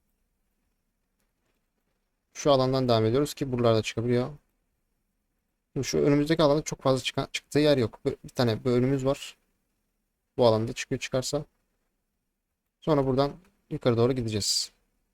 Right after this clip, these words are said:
Buradaki rotasyonu bir sağlı ilerleyerek, bir solda ilerleyerek yapabilirsiniz. Çünkü şuradaki nehir içinde de bazen atıyor. Bir iki tane atıyor bunun içine de. Ama orada çok atmıyor.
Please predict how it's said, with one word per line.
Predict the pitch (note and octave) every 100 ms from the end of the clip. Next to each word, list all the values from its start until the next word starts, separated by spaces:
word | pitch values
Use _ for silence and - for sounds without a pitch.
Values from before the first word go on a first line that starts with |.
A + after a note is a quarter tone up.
| _ _ -
Buradaki | D#3+ E3 - D3
rotasyonu | C#3+ D3 F3 D3+
bir |
sağlı | C#3 D3 C#3 C#3 D3 -
ilerleyerek, | C#3+ B2 B2 A#2 A#2 C#3+ -
bir | C3+
solda | - B2 C3
ilerleyerek | A#2+ A2+ C3 D3 _ _ -
yapabilirsiniz. | A#2+ B2+ C3 - D3 -
Çünkü | A#2+ A#2 D#3 D#3 - _
şuradaki | - C3 C3+ C3
nehir | B2+ C3
içinde | - B2
de | C3+
bazen | B2 A2 A2+ C3+
atıyor. | - - G#2+
Bir | A#2
iki | A2+ -
tane | A#2
atıyor | A2 - A2+ G#2+
bunun | G#2
içine | G2 A2 G#2+
de. | D3+ _ _ _ _ _ _ _ _ _ _ _ _ _ _ _ _ _ _ _ _ -
Ama | D3
orada | C3 B2
çok | C3+ C3+
atmıyor. | - F#2+ G#2+